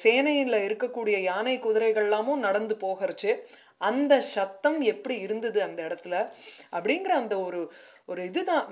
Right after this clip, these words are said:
ம-, ம-, ஹம், எக்ஸலன்ஸை காமிக்கிறது தானே இது. அப்படியே அவர் சேனையை எடுத்துட்டு போனார் ஸ்ரீ கிருஷ்ணரை வரவேற்கிறது-, வரவேற்கிறதுக்கு அப்படிங்கிறதுக்காக. So,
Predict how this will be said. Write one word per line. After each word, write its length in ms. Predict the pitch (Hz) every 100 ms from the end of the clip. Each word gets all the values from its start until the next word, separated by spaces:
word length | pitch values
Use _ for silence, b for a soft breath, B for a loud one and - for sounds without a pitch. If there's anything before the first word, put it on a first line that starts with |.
| 190 185
ம-, 40 |
ம-, 600 | 180 175 175 170 160 165
ஹம், 540 | 180 170 160 160 160 160
எக்ஸலன்ஸை 760 | - 190 - 403 415 370 285
காமிக்கிறது 540 | 277 220 214 220 190 196
தானே 240 | 214 202
இது. 320 | 160 156 - - - - -
அப்படியே 540 | 160 - - 339 392
அவர் 220 | 330 240 -
சேனையை 300 | 220 254 285
எடுத்துட்டு 420 | 240 214 254 277
போனார் 480 | - 202 214 208 - B B -
ஸ்ரீ 220 | - 196
கிருஷ்ணரை 600 | 180 170 214 - 233 214
வரவேற்கிறது-, 640 | 175 190 214 208 185 -
வரவேற்கிறதுக்கு 880 | 175 202 226 220 196 - 170 185 170 b b b _
அப்படிங்கிறதுக்காக. 720 | 170 190 220 185 175 170 170 B B B
So, 220 | - 208